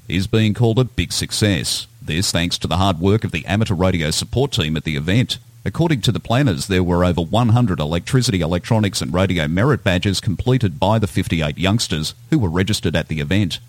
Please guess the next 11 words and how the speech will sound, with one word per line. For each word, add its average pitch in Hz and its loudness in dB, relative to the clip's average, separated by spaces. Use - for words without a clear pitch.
Fourteen 80 0
adults 87 0
and 71 0
fourteen 90 0
scouts 113 0
qualified 123 0
for 127 2
their 123 4
amateur 85 0
radio 80 2
licenses. 95 0